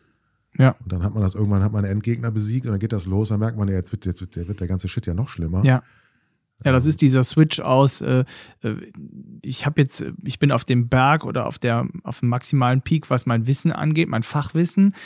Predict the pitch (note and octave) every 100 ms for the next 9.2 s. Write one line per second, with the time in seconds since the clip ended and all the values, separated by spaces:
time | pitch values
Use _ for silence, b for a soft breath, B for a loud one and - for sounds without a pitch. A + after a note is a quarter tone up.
0 | B B - C3 G#2 C#3 - D3 D3 C3
1 | C3 A#2+ B2 - - B2+ B2+ B2+ - _
2 | - C#3+ - - A2+ D3+ - C#3 B2+ C3
3 | B2+ B2 E3 C3+ - A#2 B2+ - C3+ C3+
4 | C#3 B2 B2 A2+ B2 B2 - A#2 - A2
5 | A2+ C#3+ D#3 C#3 - D3 G2 - b b
6 | b b - C#3+ C3+ C3+ - - _ -
7 | B2 C3+ C#3 D#3+ E3 D3 C3+ B2+ F2 G2+
8 | B2 B2+ C3 B2 C3+ B2 A2+ A#2 C#3 -
9 | G2+